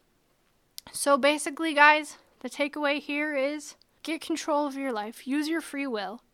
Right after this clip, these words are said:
Get out and ahead of it. I'm preaching to the choir here 'cause <laughs> I need to do this in my own life.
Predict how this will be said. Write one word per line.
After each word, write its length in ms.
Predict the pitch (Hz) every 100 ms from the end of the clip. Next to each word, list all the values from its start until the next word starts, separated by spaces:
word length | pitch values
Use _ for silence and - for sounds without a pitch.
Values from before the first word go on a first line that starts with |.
| _
Get 160 | - 320
out 260 | 330 339
and 180 | 269 262 -
ahead 340 | 285 254 277 262
of 120 | 240
it. 240 | 247 262 - - - -
I'm 160 | 269
preaching 400 | 262 330 302 320
to 140 | - 285
the 80 |
choir 400 | 285 277 262 254
here 240 | 247 233 240
'cause 240 | - 262
<laughs> 40 | 262
I 120 | 277
need 240 | 302 285
to 60 | 247
do 200 | 226 247
this 240 | 254 254
in 80 | 254
my 160 | 247 247
own 140 | 240
life. 240 | 226 240